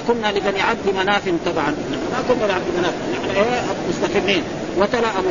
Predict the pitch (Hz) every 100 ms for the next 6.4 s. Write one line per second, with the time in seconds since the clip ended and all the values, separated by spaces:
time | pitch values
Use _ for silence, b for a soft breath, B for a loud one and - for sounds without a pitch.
0 | 175 233 233 208 220 196 185 180 180 180
1 | 165 170 226 202 185 170 - 208 180 175
2 | 180 180 214 180 180 175 214 202 202 196
3 | 165 151 - - - - - 180 240 247
4 | 208 190 233 214 190 - 165 - 226 226
5 | 185 180 185 233 196 175 196 240 202 -
6 | - 349 226 220